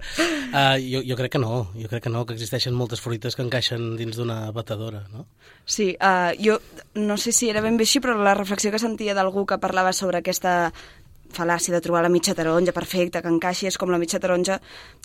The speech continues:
Speaker 2: ets tu, o sigui, ets tu mateixa amb tu mateixa, no?
Speaker 1: Sí, hi ha
Speaker 2: Que és
Speaker 1: molta gent que
Speaker 2: l'únic
Speaker 1: diu
Speaker 2: que,
Speaker 1: que
Speaker 2: que encaixa.
Speaker 1: Exacte, que res t'hauria d'autocompletar, no? Que hauries de ser
Speaker 2: Exacte.
Speaker 1: tu mateixa, que fossis íntegra i sencera.
Speaker 2: Exacte.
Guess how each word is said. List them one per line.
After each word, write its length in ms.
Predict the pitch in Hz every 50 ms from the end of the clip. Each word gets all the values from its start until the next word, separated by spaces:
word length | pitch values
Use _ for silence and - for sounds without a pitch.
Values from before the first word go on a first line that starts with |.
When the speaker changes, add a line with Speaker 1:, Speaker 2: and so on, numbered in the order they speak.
| - - - - _ _ _ _ _ _ -
Speaker 2:
ets 180 | - 190 185 - -
tu, 100 | - 160
o 240 | 156 156 - - -
sigui, 540 | - 190 170 165 160 156 151 156 156 - - - _ _ _ - - _ -
ets 160 | 185 180 -
tu 60 | - 190
mateixa 280 | 196 180 190 185 240 226
amb 100 | 220 202
tu 80 | 208 196
mateixa, 420 | 190 175 170 165 156 - - 156 151
no? 60 | 160 - - - - -
Speaker 1:
Sí, 120 | - 185 156
hi 40 | 143
ha 60 | 127
Speaker 2:
Que 60 | -
és 40 | 131
Speaker 1:
molta 140 | - - -
gent 80 | - 117
que 80 | 123
Speaker 2:
l'únic 40 | 123 131
Speaker 1:
diu 60 | 131
Speaker 2:
que, 60 | -
Speaker 1:
que 100 | - -
Speaker 2:
que 80 | 233 -
encaixa. 460 | - - 214 208 254 - - 277 196 190 190 185 175 190 240 233
Speaker 1:
Exacte, 380 | - - 143 135 123 120 120 110
que 80 | 135 131
res 160 | 143 139 120
t'hauria 260 | 113 147 135 139 139 135
d'autocompletar, 680 | 131 123 127 120 - 131 120 113 117 113 - 113 101 95
no? 100 | 101 110 123
Que 80 | 139
hauries 180 | 175 180 180 185
de 60 | 190
ser 140 | 170 156 117
Speaker 2:
Exacte. 160 | 113 170 160
Speaker 1:
tu 80 | 151 120
mateixa, 300 | 117 101 117 101 123 120
que 80 | 117 110
fossis 280 | 104 113 104 117 107 113
íntegra 380 | 113 107 117 110 113 113 113 113
i 100 | 113 113 107
sencera. 460 | - 113 110 - - 107 95 95 101 - - - 180
Speaker 2:
Exacte. 460 | 175 170 170 170 165 160 - 107 98